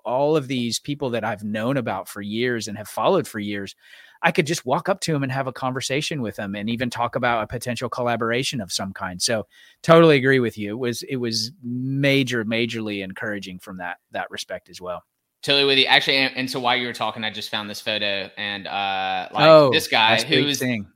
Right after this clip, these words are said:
Speaker 2: yeah,
Speaker 1: Yeah.
Speaker 2: Jeff Preet, man, who Minority Mindset, who is one of the, uh, keynote speakers, right?
Speaker 1: Yes,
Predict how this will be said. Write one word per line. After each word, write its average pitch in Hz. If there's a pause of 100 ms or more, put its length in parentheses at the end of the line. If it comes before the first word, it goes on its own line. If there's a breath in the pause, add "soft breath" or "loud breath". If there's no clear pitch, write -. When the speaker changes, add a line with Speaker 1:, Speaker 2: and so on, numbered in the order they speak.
Speaker 2:
yeah, 147
Speaker 1:
Yeah. -
Speaker 2:
Jeff 120
Preet, 156
man, 131
who 139
Minority 135
Mindset, 131
who 127
is 113
one 120
of 107
the, 110
uh, 98 (760)
keynote 147
speakers, 110
right? 123
Speaker 1:
Yes, 123